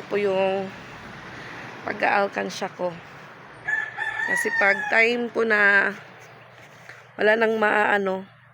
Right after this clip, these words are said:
mahuhugot, may, may option naman po tayo na, na pwedeng kuhanin or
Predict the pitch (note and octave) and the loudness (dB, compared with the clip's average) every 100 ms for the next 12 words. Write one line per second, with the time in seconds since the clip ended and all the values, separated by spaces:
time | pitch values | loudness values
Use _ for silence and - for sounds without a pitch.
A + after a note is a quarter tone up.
0 | - F3+ G#3 A3+ G#3 F3 F3+ - - - | -10 -4 -2 -2 -4 -4 -14 -16 -20 -20
1 | - - _ _ _ - G3 F#3+ F#3 F#3 | -20 -20 _ _ _ -12 -6 -4 -4 -6
2 | F#3+ F#3+ G3 F#3+ G3 G#3+ - G3+ F#3+ F#3 | -6 -6 -6 -8 -8 -8 -6 -6 -4 -6
3 | F#3 F#3 F3 E3+ F3 E3 D#3+ - - E3 | -8 -6 -4 -2 -4 -8 -10 -14 -10 -8
4 | D#3+ E3+ - - - - - - F#3+ F#3 | -8 -10 -16 -20 -20 -20 -20 -10 -6 -4
5 | F3+ F3+ F3+ E3+ F#3 - - - - _ | -4 -6 -6 -10 -14 -20 -20 -20 -20 _
6 | _ - - F3 F#3 F3+ F3 F3+ F3+ E3 | _ -20 -10 -6 -4 -6 -6 -8 -8 -6
7 | D#3+ | -6